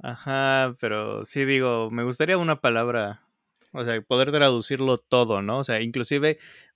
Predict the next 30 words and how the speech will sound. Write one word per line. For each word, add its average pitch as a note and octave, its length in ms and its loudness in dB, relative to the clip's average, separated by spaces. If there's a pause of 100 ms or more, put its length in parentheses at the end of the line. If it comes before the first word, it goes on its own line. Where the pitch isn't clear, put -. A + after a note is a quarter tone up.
en A2+ 160 -2
eso, C#3 240 0
pues, A#2+ 140 -6
te G#2+ 60 -12
puedes B2 300 2
dar A2+ 180 2
cuenta. C#3 280 -2
Vamos D3 200 0
a - 20 -4
suponer B2 300 -4
que D3 100 0
tú D3 100 -4
no C#3+ 120 0
sabes C3+ 260 0
absolutamente A#2 840 -4
nada A#2 340 0
de, G#2 460 -4
de A2 120 -8
fútbol A#2 320 -4
americano A2+ 1000 -2
o G2+ 60 -4
de G2 140 -2
la G2+ 140 0
N G#2+ 140 -2
B G#2 140 0
A, G#2+ 100 0
que G#2 100 -4
también G2 260 -8
sucede. A#2 420 -2 (840)
Este, G2 880 -8